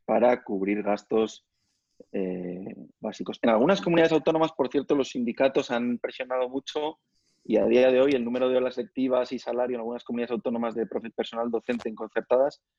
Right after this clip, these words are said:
es igual o casi igual que, que en públicas. En esto, en esto se ha ido, hay, hay una convergencia. Justo al final, después de la crisis, ha, se ha, se ha convergido. Pero yo creo que esto del din-, del dinero faltante, digamos, ¿no? Que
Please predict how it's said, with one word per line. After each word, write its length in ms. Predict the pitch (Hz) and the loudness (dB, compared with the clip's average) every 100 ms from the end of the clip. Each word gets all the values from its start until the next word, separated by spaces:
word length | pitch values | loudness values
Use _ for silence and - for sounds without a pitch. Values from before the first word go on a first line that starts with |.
| _ _ | _ _
es 260 | - 117 - 127 | 0 0 0 0
igual 380 | 110 120 143 | 4 6 6
o 80 | 127 | 4
casi 440 | - - 117 - - | 2 -2 -4 -4 -8
igual 280 | 113 107 113 | -4 -2 -2
que, 360 | 131 104 98 95 | -4 -6 -6 -10
que 60 | |
en 100 | 98 | -12
públicas. 540 | 92 95 - - - _ - | -8 -8 -8 -12 -16 _ -12
En 100 | 107 | -10
esto, 720 | - 120 113 107 107 98 95 _ _ _ _ _ _ - | -2 2 4 4 2 -2 -10 _ _ _ _ _ _ -16
en 80 | 104 | -8
esto 140 | 113 | -4
se 100 | 113 | 2
ha 40 | 113 | 4
ido, 220 | 117 120 | 4 4
hay, 200 | 107 113 - | 2 0 0
hay 160 | 123 | 2
una 160 | 131 131 | 4 2
convergencia. 580 | 117 107 - 110 95 98 98 - | 0 -4 -6 -10 -10 -12 -14 -14
Justo 300 | 123 - 107 113 | -12 -10 -10 -10
al 80 | 117 | -10
final, 200 | 120 117 | -4 -4
después 280 | 107 139 | 0 2
de 60 | 131 | 4
la 120 | 123 | 4
crisis, 400 | 123 139 143 147 120 | 2 -4 -4 -8 -8
ha, 180 | 110 | -12
se 140 | - 110 | -10 -10
ha, 220 | 107 104 - _ _ _ _ _ _ _ | -10 -12 -16 _ _ _ _ _ _ _
se 100 | - | -8
ha 60 | 107 | -6
convergido. 480 | 113 101 98 101 - _ _ _ _ _ | -4 -6 -8 -12 -14 _ _ _ _ _
Pero 840 | 120 117 117 113 117 113 113 117 - | 4 6 6 4 2 0 -2 -4 -6
yo 200 | 117 131 | -4 -2
creo 180 | 156 165 | -2 -2
que 80 | |
esto 200 | 165 - | -6 -4
del 120 | 170 156 | -4 -4
din-, 280 | 156 147 | -6 -8
del 260 | 139 156 147 | -10 -8 -8
dinero 480 | 151 151 156 156 151 | -8 -6 -4 -4 -4
faltante, 600 | 151 147 - 160 156 160 | -6 -6 -4 -4 -4 -4
digamos, 500 | 156 147 160 165 170 | -4 -4 -6 -8 -10
¿no? 200 | 139 160 | -12 -14
Que 220 | - 117 | -12 -14